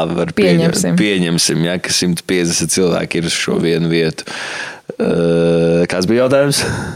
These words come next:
Speaker 2: Ā, kādas bija tās, ā, studijas Krievijā?
Speaker 1: Ā, Krievijā.
Speaker 2: Jā.
Speaker 1: Nu, tas bija, ā, kaut kādā ziņā, nu,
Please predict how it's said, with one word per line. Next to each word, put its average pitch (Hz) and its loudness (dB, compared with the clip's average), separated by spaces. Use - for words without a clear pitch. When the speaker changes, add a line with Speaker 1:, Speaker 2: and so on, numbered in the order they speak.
Speaker 2:
Ā, - -2
kādas 262 2
bija 277 2
tās, 202 2
ā, 202 4
studijas 196 4
Krievijā? 196 2
Speaker 1:
Ā, 175 0
Krievijā. 175 2
Speaker 2:
Jā. 202 4
Speaker 1:
Nu, 107 2
tas 104 -2
bija, 110 2
ā, 85 2
kaut 92 -2
kādā 90 2
ziņā, 87 0
nu, 113 0